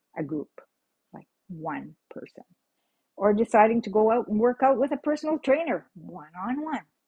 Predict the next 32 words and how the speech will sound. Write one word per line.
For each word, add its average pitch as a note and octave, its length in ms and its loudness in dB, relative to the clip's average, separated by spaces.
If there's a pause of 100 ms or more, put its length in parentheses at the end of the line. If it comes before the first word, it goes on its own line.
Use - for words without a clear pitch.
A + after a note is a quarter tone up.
(400)
as F#3 140 -4
opposed F#3+ 340 -2
to F#3 80 -2
going E3+ 480 -2 (400)
alone F3 320 -4 (300)
or F3 240 -4
as E3+ 180 -6
a F3+ 80 0
group F3 460 0
activity. - 540 -12 (420)
So F#3 240 4 (100)
it F3+ 60 -4
makes A#3 220 0
us C4+ 120 -2
aware F#3+ 260 4
of E3+ 120 0
the E3+ 140 -4
issues F3 320 -4
of D#3 100 -6
injustice D#3+ 560 -6
and D#3+ 120 -12
imbalance D#3 600 -4
as, E3 200 -6
that E3+ 160 2
must F3 240 -8
be F#3 120 -4
addressed E3 360 -6 (380)
both G#3+ 180 4
in G3+ 80 0
our E3+ 120 2
personal F#3+ 380 -2
lives F3 340 4